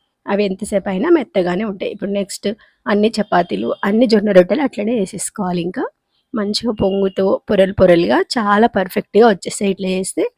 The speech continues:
పిండి ఎంత క్వాంటిటీ తీసుకున్నామో వాటర్ కూడా అంతనే తీసుకోవాలి. కొంచెం గట్టి అనిపిస్తే చేతికి వాటర్ అద్దుకొని పిండిని నీడ్ చేసుకొని ఇట్లా రొట్టెలు చేసేసుకోవచ్చు.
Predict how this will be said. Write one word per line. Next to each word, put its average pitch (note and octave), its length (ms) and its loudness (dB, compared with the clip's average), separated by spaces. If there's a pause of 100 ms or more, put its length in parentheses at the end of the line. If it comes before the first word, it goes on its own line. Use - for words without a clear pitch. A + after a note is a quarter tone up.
(580)
పిండి D4 300 2
ఎంత C4 100 0 (100)
క్వాంటిటీ A3 440 2
తీసుకున్నామో G3+ 500 -4
వాటర్ G#3+ 240 -2
కూడా G#3 140 0
అంతనే G3 340 -4
తీసుకోవాలి. F#3+ 500 -8 (560)
కొంచెం G#3 280 -2 (120)
గట్టి G3 260 4
అనిపిస్తే F#3+ 360 -6
చేతికి G#3 380 -2 (100)
వాటర్ F#3+ 240 2
అద్దుకొని F#3+ 460 -6 (460)
పిండిని A#3 340 0
నీడ్ G#3 240 0
చేసుకొని G3+ 400 -2 (100)
ఇట్లా A#3+ 180 0 (260)
రొట్టెలు G3+ 340 0
చేసేసుకోవచ్చు. F#3 600 -6